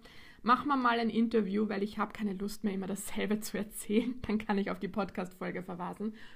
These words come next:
So wichtig ist es mir. Sie macht, äh, Basisarbeit, würde ich mal sagen. Also nicht nur Basisarbeit im Sinne von, sie holt dich bei den Basics ab und bringt dich nach oben, sie deckt das gesamte Spektrum ab. Aber was ich mit Basisarbeit meine, ist,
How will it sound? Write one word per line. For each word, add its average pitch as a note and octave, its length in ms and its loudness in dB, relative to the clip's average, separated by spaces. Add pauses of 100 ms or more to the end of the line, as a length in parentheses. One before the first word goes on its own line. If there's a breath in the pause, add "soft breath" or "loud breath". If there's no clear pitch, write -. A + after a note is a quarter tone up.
So A#3 360 2
wichtig A3 360 0
ist E3+ 140 -4
es - 200 -12
mir. E3 180 -10 (420 loud breath)
Sie A3 100 0
macht, A3 560 2
äh, G#3 340 0
Basisarbeit, F#3 800 0
würde F#3 140 -4
ich F3+ 100 -8
mal F3 140 -6
sagen. D#3 340 -6
Also G#3 160 4
nicht A3 260 6
nur A3 100 6
Basisarbeit G3+ 680 2
im G3+ 120 -2
Sinne G#3 260 -2
von, F#3+ 380 -4 (840)
sie G#3+ 220 2
holt G#3+ 200 10
dich G#3 120 -4
bei G3 80 0
den F#3+ 160 -2
Basics G#3+ 460 0
ab G#3 240 0 (260 loud breath)
und G3+ 160 -2
bringt G#3 240 2
dich G#3 140 -4
nach F#3 160 -4
oben, G#3 260 0
sie G#3 160 -4
deckt G3 240 -4
das G#3 140 -4
gesamte G3 380 -4
Spektrum G3+ 440 -2
ab. F#3 220 -4
Aber F#3 160 -6
was G3 160 -2
ich G3+ 80 2
mit G#3 180 2
Basisarbeit G3+ 720 4
meine, G3+ 480 4
ist, - 160 -6